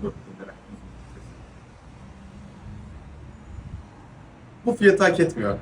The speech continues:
Ama benim koku olarak en beğendiğim parfüm ve yani bir imza parfüm yapmam gerekirse, ömür boyu tek bir parfüm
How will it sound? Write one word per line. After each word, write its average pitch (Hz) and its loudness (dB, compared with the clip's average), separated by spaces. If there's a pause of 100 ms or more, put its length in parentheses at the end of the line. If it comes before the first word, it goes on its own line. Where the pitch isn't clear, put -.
(300)
Ama 196 10
benim 196 10 (360)
koku 190 8
olarak 131 4 (360)
en 180 6
beğendiğim 143 6
parfüm 127 -2
ve 135 2
yani 123 0
bir 147 0
imza 151 6
parfüm 127 2
yapmam 117 0
gerekirse, - -2
ömür 151 4
boyu 127 6
tek 156 0
bir 131 -10
parfüm 127 0